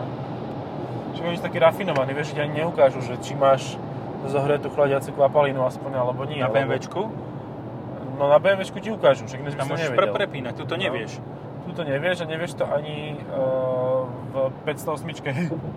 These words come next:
Speaker 1: <laughs> Tam tiež nevieš, či máš teplý motor.
Speaker 2: Mhm.
Speaker 1: To už bolo priveľa toho.
Speaker 2: L G B T I, hej?
Speaker 1: Mhm.
Speaker 2: Teplý motor.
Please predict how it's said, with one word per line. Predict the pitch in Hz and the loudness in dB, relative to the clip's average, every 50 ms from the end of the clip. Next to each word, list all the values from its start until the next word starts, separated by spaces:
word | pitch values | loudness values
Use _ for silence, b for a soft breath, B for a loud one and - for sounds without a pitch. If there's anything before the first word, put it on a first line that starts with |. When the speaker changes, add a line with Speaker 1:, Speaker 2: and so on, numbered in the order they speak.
| - - | -10 -12
Speaker 1:
<laughs> | - - - - - - - - - - | -14 -12 -12 -12 -12 -12 -12 -10 -6 -4
Tam | 143 139 | -4 -4
tiež | 139 170 156 139 139 | -4 -4 -4 -4 -4
nevieš, | 131 120 117 117 | -4 -6 -6 -6
či | - - | -8 -6
máš | 131 127 120 - - | -6 -6 -6 -6 -8
teplý | 165 - - - - | -8 -8 -8 -6 -6
motor. | 110 - - - | -6 -4 -4 -4
Speaker 2:
Mhm. | - - - - - - - - - - - - 135 131 - - - - 131 - - - - - - - - - - - | -4 -4 -6 -8 -8 -8 -10 -10 -12 -12 -10 -10 -10 -10 -10 -10 -10 -10 -10 -10 -10 -10 -10 -10 -10 -10 -10 -10 -10 -8
Speaker 1:
To | - 151 | -6 -6
už | 147 143 - | -6 -4 -4
bolo | 147 151 147 143 | -2 -2 -2 -2
priveľa | 135 143 139 139 131 123 110 120 | -2 -2 -4 -2 -2 -2 -2 -4
toho. | - - - - - - - - - - - - - - - - - - - - - - - - | -4 -6 -8 -8 -10 -10 -10 -10 -10 -10 -12 -12 -12 -10 -10 -10 -8 -8 -8 -8 -8 -8 -10 -8
Speaker 2:
L | - 139 139 131 | -6 -4 -4 -2
G | 123 123 | -4 -4
B | 120 123 | -6 -6
T | - - 123 | -8 -8 -8
I, | 113 113 - | -8 -6 -6
hej? | 120 131 - | -6 -8 -8
Speaker 1:
Mhm. | - - 127 131 135 127 127 135 143 - - | -8 -10 -8 -8 -8 -6 -6 -6 -6 -6 -6
Speaker 2:
Teplý | - - 123 | -8 -8 -8
motor. | 120 117 - 127 120 | -8 -8 -8 -8 -8